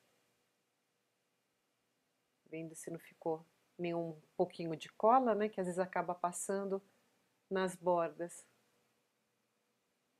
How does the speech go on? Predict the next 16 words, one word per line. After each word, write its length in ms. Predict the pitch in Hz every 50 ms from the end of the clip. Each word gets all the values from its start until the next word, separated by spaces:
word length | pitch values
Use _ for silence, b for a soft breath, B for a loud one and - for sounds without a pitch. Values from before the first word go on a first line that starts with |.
| _ _ _ _ _ _ _ _ _ _ _ _ _ _ _ _ _ _ _ _ _ _ _ _ _ _ _ _ _ _ _ _ _ _ _ _ _ _ _ _ _ _ _ _ _ _ _ _ _ _ _ _ _ _ _ _ _ _ _ _ _ _ _ _ _ _
Pronto, 340 | - - 101 90 78 - -
ó 60 | 82
lá. 240 | - 147 - - - _ _ _ _ _ _ _ _ _ _ _ _ _ _ _ _ _ _ _ _ _ _ _ _ _ _ _ _ _ -
Aí 140 | - 180 185
fica 280 | 185 - - 214 214 214
as 60 | 208
sementinhas 800 | - - 226 220 214 208 202 - - - 214 220 220 220 - - -
soltas 840 | - - - - 226 196 214 240 240 - 285 285 285 - - - - _ _ _ _ _ _ _ _ _ _ _ _
dentro 380 | - 190 196 196 196 208 208 -
por 180 | - - 233 -
causa 260 | - 240 240 233 -
do 100 | - 262
shaker 540 | 254 - - 202 165 160 - - 170 160 -
que 100 | - -
eu 140 | 208 190 185
montei. 560 | 185 190 190 196 208 202 - 185 156 147 143